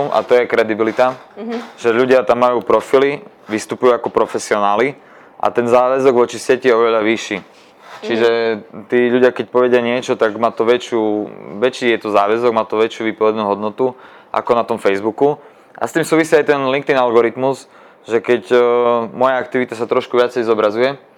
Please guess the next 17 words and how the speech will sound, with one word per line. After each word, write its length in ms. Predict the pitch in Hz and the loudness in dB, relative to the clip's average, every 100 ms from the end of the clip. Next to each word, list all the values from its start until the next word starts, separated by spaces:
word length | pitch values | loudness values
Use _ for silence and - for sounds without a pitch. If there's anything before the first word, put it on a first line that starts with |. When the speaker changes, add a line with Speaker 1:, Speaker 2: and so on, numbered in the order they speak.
| _ _ _ | _ _ _
Speaker 1:
akoby 400 | - 104 117 120 | -8 -6 -2 2
ja 80 | 127 | 2
som 160 | 127 | 0
sa 160 | 123 117 | -6 -4
niekde 240 | 127 123 | -2 2
opustil, 640 | 117 113 113 - 143 131 - | 2 0 -4 0 0 0 -4
niekde 320 | 120 104 104 | -4 0 0
úplne 320 | 113 120 139 | 0 -2 -2
mimo 480 | 110 110 113 123 151 _ | -2 -2 0 -2 -4 _
na 160 | 107 | -4
tom 160 | 110 113 | -2 -2
LinkedIne, 560 | 107 101 - 110 127 - - - - 113 | -2 -6 -6 -6 -6 -8 -20 -20 -8 -4
tak, 320 | 101 - - - | -4 -8 -20 -6
e, 320 | - 113 110 107 | 2 4 4 2
tie 140 | 120 | 0
moje 400 | 127 131 117 107 | 0 0 -2 -2
vzťahy, 360 | - 123 117 | -2 -2 0